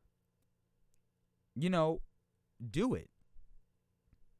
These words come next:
Don't care about, you know, even if you tell to me, I go, "Oh, that's a pretty big goal." Nah, man, don't listen to that.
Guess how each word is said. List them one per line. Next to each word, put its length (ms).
Don't 280
care 420
about, 320
you 80
know, 240
even 280
if 100
you 60
tell 160
to 100
me, 80
I 60
go, 100
"Oh, 280
that's 220
a 40
pretty 200
big 240
goal." 300
Nah, 360
man, 480
don't 220
listen 280
to 80
that. 280